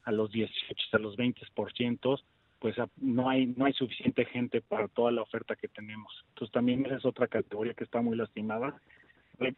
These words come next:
eh, contestando tu pregunta, Rogelio, el, el número de restaurantes que hoy tenemos más o menos censados que están cerrando ya, estamos hablando en todo el país algo como noventa mil restaurantes.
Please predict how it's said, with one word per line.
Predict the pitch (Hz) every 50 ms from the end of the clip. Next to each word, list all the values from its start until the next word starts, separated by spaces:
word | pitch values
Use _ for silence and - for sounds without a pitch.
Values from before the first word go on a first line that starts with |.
| -
eh, | - 110 123 127
contestando | 123 - 123 120 - - 147 143 165
tu | - - 135
pregunta, | - - 120 123 131 131 127 156 160
Rogelio, | - - - - 127 123 131 127 - -
el, | - - 117 120 120 117 117 120 113 120 127 -
el | 131 120 113 135
número | 135 151 180 185
de | 165 147 123 120
restaurantes | 107 113 120 - - - 117 127 131 135 - 135 - - -
que | - 120
hoy | 127
tenemos | 131 - - 120 123 123 123 123 123 120 110 - - - - _ _ _ _ _
más | - 120 - -
o | 131
menos | 127 127 123 123 -
censados | - 110 107 110 - - 123 123 120 113 - -
que | - 110 101 101 98
están | - - - 123 123 127
cerrando | - 123 117 117 120 120 127 127 117
ya, | 107 101 104 113 135 - _ _ _ _ _ _
estamos | _ - - 131 123 127
hablando | 127 131 131 131 131
en | 123 117
todo | - 127
el | 120
país | - - 117 120 - -
algo | 120 120 117 113
como | - 117 110 110
noventa | 107 104 104 104 101 - 113
mil | 113 120 120 120 110
restaurantes. | - - - - 104 104 110 110 - - -